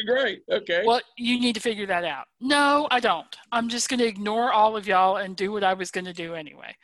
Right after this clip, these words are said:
Speaker 1: Well, and then you point out this: the language of these referendums, okay, that you referenced at the start of the podcast episode, right?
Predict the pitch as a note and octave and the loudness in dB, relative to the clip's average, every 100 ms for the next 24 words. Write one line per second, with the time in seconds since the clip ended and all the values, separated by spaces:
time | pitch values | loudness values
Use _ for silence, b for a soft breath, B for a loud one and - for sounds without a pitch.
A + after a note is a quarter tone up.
0 | B G#3 G#3+ G3 F3+ F#3+ F#3+ G3 G3 G3 | B -2 0 0 -2 -2 -2 -2 -6 -2
1 | G#3 F#3+ F3+ E3+ C#4+ G3 - - - _ | -2 0 -2 0 -2 -2 -4 -14 -20 _
2 | _ _ _ _ _ _ _ _ D#3+ D#3+ | _ _ _ _ _ _ _ _ -6 -4
3 | D#3+ A3 C#4 F#3+ F3 E3 D#3+ - - _ | -2 -2 -2 0 0 -2 -4 -12 -14 _
4 | _ _ - E3+ F3+ E3 D3 D#3+ D#3+ C3+ | _ _ -4 0 0 -2 -8 -6 -6 -6
5 | C#3 E3 E3 C#3+ D3+ D3 B2+ A#2 A#2+ A2+ | -2 -2 -2 -2 -2 0 -2 -2 -4 -8
6 | - _ _ _ D3 C#3+ D3 C#3+ C#3+ C#3 | -16 _ _ _ -4 -2 0 0 -2 -6
7 | - C#3+ C#3 C#3+ D#3+ D#3+ D3+ D#3 C#3+ C3+ | -4 -2 -2 -4 -2 0 -2 -2 -4 -2
8 | C#3+ C3+ C3 - D3+ D#3 D#3 D3+ C#3 - | -2 -2 -8 -4 0 0 0 -6 -14 -6
9 | D3 C3+ C3+ C#3+ C3 C3+ A#2 - A#2+ A#2+ | -4 -4 -4 -2 -2 -6 -8 -8 -8 -8
10 | A2+ C#3 C3 _ - C#3 D#3+ F#3 | -10 -12 -12 _ -8 -4 -2 -4